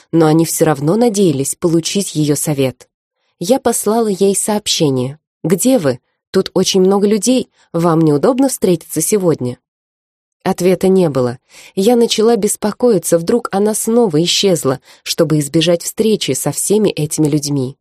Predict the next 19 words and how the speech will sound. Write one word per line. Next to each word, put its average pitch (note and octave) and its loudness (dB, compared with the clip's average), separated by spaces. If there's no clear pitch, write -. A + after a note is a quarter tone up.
Телефон F#3+ 0
завибрировал. D#3+ -2
Я A#3 2
открыла B3+ 0
сообщение, B3 0
стараясь G3 -2
унять G3 2
дрожь E3+ 0
в D#3+ -2
руках. E3+ -6
"Мисс B3 0
Хон, C#3+ 0
я A3 2
ненадолго A#3+ 2
вышла. D3+ -2
У F3 -2
моего E3 2
дома G3+ -2
столпотворение. D#3+ 0